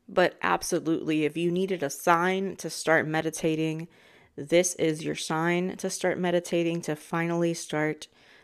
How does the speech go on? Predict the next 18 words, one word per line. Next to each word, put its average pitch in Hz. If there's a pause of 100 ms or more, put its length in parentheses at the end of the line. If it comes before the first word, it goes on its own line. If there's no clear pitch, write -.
(140)
a 165
meditation 160
practice. 151
It -
can 160
really 156
change 151
your 123
life. - (160)
I 190
do 196
want 165
to 170
remind 165
you 160
that 156
this 208
is 170